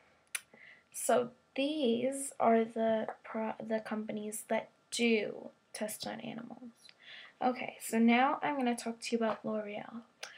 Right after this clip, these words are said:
L'Oreal has said that it does test on animals, and the controversy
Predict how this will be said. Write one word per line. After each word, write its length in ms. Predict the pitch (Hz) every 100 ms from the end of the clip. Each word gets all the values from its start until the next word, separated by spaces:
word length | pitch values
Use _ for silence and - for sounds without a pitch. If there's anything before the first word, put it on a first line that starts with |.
| - - -
L'Oreal 680 | 233 240 311 330 247 233 233
has 120 | 240
said 360 | - 208 208 220
that 160 | 214
it 200 | 220 - -
does 640 | 269 262 208 220 - - - _ -
test 420 | 226 214 - -
on 180 | 220 220
animals, 680 | 233 240 214 - 226 233 - - - - -
and 140 | 233
the 80 | 240
controversy 1200 | - 262 311 - 359 240 226 220 - - 240 254